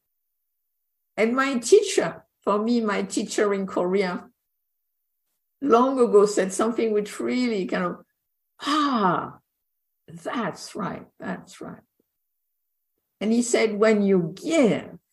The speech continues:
you should give like if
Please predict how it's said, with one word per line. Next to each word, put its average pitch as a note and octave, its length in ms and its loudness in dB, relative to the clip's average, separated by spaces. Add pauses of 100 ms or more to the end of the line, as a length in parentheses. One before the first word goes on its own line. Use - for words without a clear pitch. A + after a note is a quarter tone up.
(1080)
you A#3+ 240 0
should F#3+ 420 -2
give A#3 460 -2
like F#3+ 400 0
if G3+ 140 -2